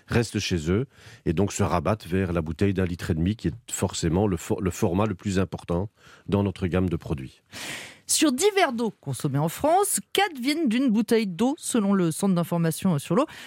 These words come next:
Speaker 2: Comment vous expliquez la résistance de la bouteille face au, au, à l'eau du robinet ? Les gens n'ont pas confiance, c'est quoi ? C'est le goût ? C'est la, la peur qu'elle soit pas suffisamment bonne pour la santé ?
Speaker 1: Non, je pense qu'il faut de tout pour faire un monde. Euh, l'eau potable, c'est au sens propre et au sens figuré, elle est potable.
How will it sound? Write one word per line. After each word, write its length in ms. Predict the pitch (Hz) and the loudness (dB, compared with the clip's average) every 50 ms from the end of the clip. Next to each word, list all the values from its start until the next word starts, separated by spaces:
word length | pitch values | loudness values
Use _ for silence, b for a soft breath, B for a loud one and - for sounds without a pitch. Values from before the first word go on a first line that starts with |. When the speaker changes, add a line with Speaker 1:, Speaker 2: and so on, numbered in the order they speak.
| B B B | B B B
Speaker 2:
Comment 160 | - - 403 440 403 | 0 2 2 4 4
vous 100 | 330 285 | 2 2
expliquez 460 | 311 - - - 285 233 - 277 285 | 2 0 0 0 0 2 2 4 4
la 100 | 294 277 | 4 4
résistance 540 | 220 226 214 214 233 - - - 262 269 226 | 4 2 2 2 0 0 0 0 0 2 2
de 80 | 220 220 | 2 2
la 120 | 220 214 | 4 2
bouteille 480 | 196 202 202 - 233 233 240 240 233 214 196 | 2 0 0 2 4 4 4 4 2 0 2
face 260 | - 220 196 - - | 2 0 0 2 2
au, 480 | 208 208 190 190 220 220 214 214 202 - | 4 4 4 4 4 6 4 4 4 4
au, 120 | 190 180 | 4 4
à 80 | 147 214 | 4 4
l'eau 120 | 220 226 | 2 2
du 120 | 190 208 226 | 2 2 2
robinet ? 480 | 208 220 190 220 214 214 214 226 240 | 2 2 4 4 4 6 6 6 6
Les 120 | 233 240 226 | 6 4 4
gens 120 | 240 277 | 4 4
n'ont 100 | 285 254 | 4 4
pas 160 | - - 320 | 4 4 2
confiance, 460 | 302 - 320 277 - 330 339 381 381 | 2 0 -4 -4 -2 -2 -2 0 0
c'est 120 | - 339 247 | 0 -2 0
quoi ? 180 | - 269 262 | 2 2 2
C'est 180 | 226 - 277 269 | 2 2 2 4
le 140 | 277 277 247 | 4 4 2
goût ? 340 | 226 226 294 311 339 370 392 403 | 4 4 6 8 8 8 6 4
C'est 240 | - - 302 285 269 | 4 2 2 4 4
la, 160 | 247 254 254 | 4 4 4
la 140 | 247 247 233 | 4 2 2
peur 200 | - 285 285 269 | 2 2 0 2
qu'elle 160 | - 277 240 | 0 -2 0
soit 140 | - 262 247 | 2 0 2
pas 600 | - 262 254 254 254 254 247 240 240 240 240 240 | 2 2 4 4 4 4 4 4 4 4 4 2
suffisamment 640 | - - 247 233 - - 254 226 240 240 240 240 | 0 -2 -4 -2 2 2 4 4 6 6 6 6
bonne 140 | 214 247 226 | 4 4 2
pour 120 | 220 262 240 | 2 2 2
la 100 | 240 220 | 2 2
santé ? 360 | - 254 240 - 269 294 - | 0 0 0 2 4 4 6
Speaker 1:
Non, 400 | 127 135 143 156 208 254 247 202 | 6 6 6 4 4 2 0 -2
je 140 | 120 - - | -2 -4 -2
pense 220 | - 143 156 147 - | 0 2 2 2 0
qu'il 160 | - 151 123 | -2 -4 -2
faut 160 | - 143 139 | 0 2 2
de 80 | 123 123 | 2 2
tout 180 | - - 143 | 2 0 0
pour 160 | 117 - 101 - | 0 0 -2 0
faire 200 | - 110 98 104 | 0 2 2 2
un 100 | 113 120 | 2 2
monde. 320 | 151 196 233 240 190 113 | 0 0 0 -2 0 4
Euh, 420 | 110 104 98 95 90 90 85 78 | 4 4 6 6 4 4 4 4
l'eau 220 | 85 104 113 131 123 | 4 4 4 4 4
potable, 680 | - 131 117 - 151 147 143 117 107 101 107 101 101 98 | 2 0 0 2 2 2 2 2 0 0 2 0 0 0
c'est 200 | - - - - 113 | -2 -2 0 0 2
au 20 | |
sens 260 | 104 - 113 107 - | 2 2 2 0 0
propre 300 | - - 120 107 - - | 0 0 -2 0 0 -2
et 40 | 107 | -4
au 40 | 95 | -4
sens 260 | - - 101 95 - | -2 0 -2 -2 -2
figuré, 520 | - - 98 87 90 101 113 170 226 247 233 | -2 -2 -2 0 2 2 2 2 0 2 2
elle 160 | 120 98 92 | 2 2 2
est 60 | 90 | 0
potable. 800 | - 98 87 - 101 98 127 190 202 156 113 87 78 73 69 - | 0 -2 -2 0 0 0 0 0 -2 -2 -2 0 0 -2 -4 -6